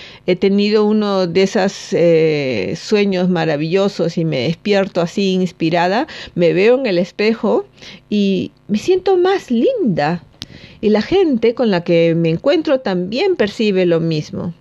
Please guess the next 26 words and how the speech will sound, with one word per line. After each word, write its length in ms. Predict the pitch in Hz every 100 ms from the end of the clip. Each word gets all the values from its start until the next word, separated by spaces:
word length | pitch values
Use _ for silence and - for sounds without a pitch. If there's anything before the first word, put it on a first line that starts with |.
| _ -
aunque 260 | 190 175 180
en 140 | 175
realidad 420 | 170 165 196 247
no 100 | 254
he 80 | 254
cambiado 520 | 240 196 214 226 214
nada 400 | 190 202 285 202
en 140 | 170 165
mi 120 | 165
fisionomía. 960 | - 160 - 143 147 165 156 127 160 - _ _ _ _ _ _ _ - - - _ - -
Pero 140 | 247 254
hablando 340 | 285 381 403
de 120 | 381
pensamientos 880 | 359 185 180 170 214 220 208 220 214
y 100 | 202
movimiento, 960 | 175 151 147 156 160 175 156 151 165 165 - _ _ _ _ _ _ _ _ _ _ _ _ _ _
o 140 | 185
en 80 | 180
otras 320 | 190 202 220
palabras, 580 | - 180 180 170 160 165
de 80 | 165
acciones 840 | 147 - 226 214 185 180 214 226 -
que 160 | 175
esos 560 | 165 - 180 185 - -
pensamientos 840 | 170 160 - 160 185 190 175 170
conllevan. 680 | - 147 156 156 127 76 -